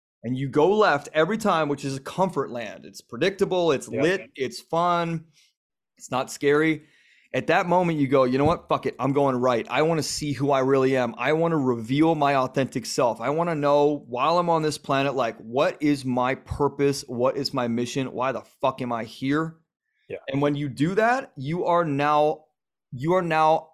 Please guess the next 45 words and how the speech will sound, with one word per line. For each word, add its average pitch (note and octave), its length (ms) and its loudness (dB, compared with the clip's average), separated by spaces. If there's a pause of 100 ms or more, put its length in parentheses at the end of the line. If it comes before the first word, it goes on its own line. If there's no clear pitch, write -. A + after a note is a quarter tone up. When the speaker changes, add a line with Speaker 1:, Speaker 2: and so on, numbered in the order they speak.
Speaker 1:
at C3+ 240 -2
an C#3 80 2
elite C3+ 480 0
level. A#2 600 0 (1000)
Like, B2 240 -2
you C#3+ 180 4
are E3+ 60 4
now E3 140 2
Speaker 2:
Yeah. - 180 -4
Speaker 1:
point D#3 340 -2 (420)
oh D#3+ 220 6
one D#3 300 2
percent D#3 580 -2 (380)
of C3+ 140 2
Speaker 2:
Right. G#2+ 80 -14
Speaker 1:
humans, E3+ 580 -2
especially C#3 460 0
men, B2+ 480 0 (280)
that C3 380 0
turn D3+ 440 -2
inward C#3 460 0
and B2 120 -2
say, B2 240 0
"I'm A#2+ 140 -2
gonna A#2+ 100 -2
get A#2+ 180 -4
to A#2+ 60 -6
know A#2+ 160 -2
myself A2+ 480 -2
so - 160 -6
I A2+ 80 -2
can A2+ 180 -8
freaking B2 360 -6
be B2 80 -6
the A2+ 100 -6
best A#2+ 300 -6
version A#2 300 -6
of A2 40 -6
me." A2 320 -10 (420)
Speaker 2:
Yeah. G2+ 280 -8
Speaker 1:
That, D#3+ 200 -2 (120)
that's E3+ 240 -4
a C#3 80 2
fucking C3 460 -4
commitment. C#3 420 -6